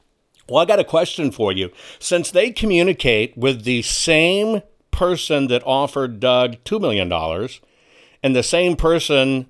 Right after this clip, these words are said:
that's a Republican Party player said, "We'll make sure this doesn't see the light of day," how did they know to repeat that? Well, it's because they're all in on it. This is how the battle is fought. And that's why I only try to get one point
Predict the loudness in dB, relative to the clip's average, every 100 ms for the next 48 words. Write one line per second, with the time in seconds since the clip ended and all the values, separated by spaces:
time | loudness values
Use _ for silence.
0 | -2 -2 -2 -6 -6 -4 0 2 0 -2
1 | -2 0 0 -2 0 2 0 -2 -2 0
2 | 2 2 0 -2 0 0 0 -2 -2 -2
3 | -4 -4 -4 -4 -2 0 0 2 2 4
4 | 2 -4 _ _ _ -8 -2 -2 0 -2
5 | 2 2 2 2 2 2 0 -4 -2 -4
6 | -4 -6 -2 -2 -4 -16 _ -2 2 2
7 | 2 -4 -10 -4 -2 0 2 4 4 4
8 | 4 4 2 -2 -8 _ _ -18 -2 0
9 | 2 2 2 2 -2 -2 -2 -2 -2 2
10 | 2 0 -4 -8 -8 -4 0 0 0 -10
11 | _ _ _ _ _ _ _ _ _ _
12 | _ _ _ _ -2 0 2 0 2 4
13 | 4 4 4 4 2 0 2 0 2 2
14 | 2 0 0 2 2 0 0 0 -2